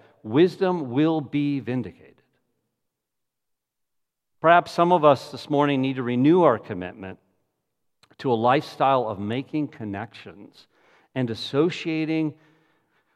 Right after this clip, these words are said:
with people who need Jesus. It's so easy to get so wrapped up in just hanging out with people who are fellow Christians.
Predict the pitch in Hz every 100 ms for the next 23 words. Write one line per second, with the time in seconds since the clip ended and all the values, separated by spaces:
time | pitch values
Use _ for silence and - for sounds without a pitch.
0 | _ 120 - 147 139 135 131 107 113 104
1 | 101 95 80 - _ - - _ _ _
2 | _ _ _ _ _ 143 135 - - 185
3 | 185 175 175 156 143 113 120 101 113 -
4 | - - 160 190 190 180 165 160 - -
5 | 147 139 - _ _ - 123 117 156 -
6 | 139 151 160 151 139 131 131 110 - -
7 | 117 127 107 104 92 113 107 101 95 87
8 | - - _